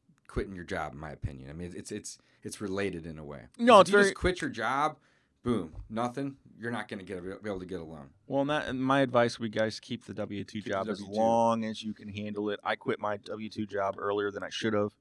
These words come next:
Speaker 2: and I didn't learn that until five years later, you know?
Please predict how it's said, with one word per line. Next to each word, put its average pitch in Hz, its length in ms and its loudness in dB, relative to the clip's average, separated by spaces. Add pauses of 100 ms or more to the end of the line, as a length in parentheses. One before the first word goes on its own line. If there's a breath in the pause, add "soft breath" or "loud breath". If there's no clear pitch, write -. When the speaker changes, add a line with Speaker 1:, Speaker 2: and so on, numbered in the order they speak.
Speaker 2:
and 117 100 -8
I 131 60 0
didn't 147 220 0
learn 156 160 -2
that 127 180 -4
until 120 340 -4 (220)
five 104 260 2
years 101 220 0
later, 92 420 2
you 113 140 4
know? 113 240 4